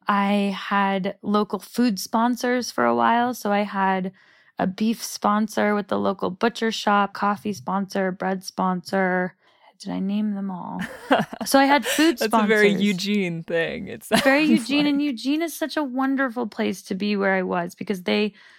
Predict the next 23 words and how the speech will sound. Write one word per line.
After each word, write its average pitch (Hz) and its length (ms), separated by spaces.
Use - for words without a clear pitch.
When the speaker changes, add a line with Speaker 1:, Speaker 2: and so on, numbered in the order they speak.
Speaker 1:
they 226 160
supported 233 640
my 196 180
dream 247 400
in 233 160
that 190 240
way. 185 400
And, 190 240
and 208 140
I 202 80
realized, 220 560
like, 190 160
I 190 80
don't 233 200
need 214 320
a 202 60
sunglass 208 540
sponsorship 196 800
at 185 100
this 196 160
point. 196 400
I 190 80
can't 196 320